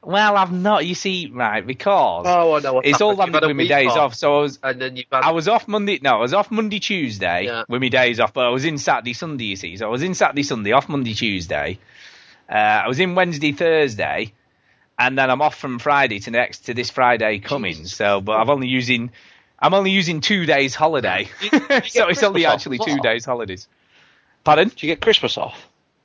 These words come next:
Speaker 1: I'm off at Christmas, but working New Year.
Speaker 2: Oh, that sucks.
Speaker 1: This year, but then next year I'll be off at, I'll be working Christmas and off New Year.
Speaker 2: Right.
Speaker 1: So,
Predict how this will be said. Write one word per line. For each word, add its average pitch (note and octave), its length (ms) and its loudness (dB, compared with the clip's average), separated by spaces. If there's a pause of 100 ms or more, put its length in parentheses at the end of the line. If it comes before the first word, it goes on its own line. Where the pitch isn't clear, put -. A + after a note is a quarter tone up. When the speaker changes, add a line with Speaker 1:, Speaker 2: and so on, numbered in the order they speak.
(300)
Speaker 1:
I'm E3+ 160 4
off G#3+ 160 4
at F3+ 140 2
Christmas, D3 400 0
but C3+ 120 -2
working B2+ 380 0
New A2 120 -2
Year. G2 340 2 (180)
Speaker 2:
Oh, A#2 200 -4
that - 100 -14
sucks. - 400 -14 (160)
Speaker 1:
This G2 260 -2
year, F#2+ 280 2
but C3+ 260 -2
then C3+ 180 0
next C#3 300 0
year B2 160 2
I'll A2+ 120 4
be A#2+ 120 0
off A2+ 260 0
at, A2 200 -2 (420)
I'll A#2 140 2
be B2+ 100 -4
working B2 400 0
Christmas G#2+ 420 -6
and G#2 80 -2
off G2 160 0
New F#2 140 -6
Year. F2+ 320 -6 (160)
Speaker 2:
Right. A2+ 340 2 (540)
Speaker 1:
So, F2 340 -12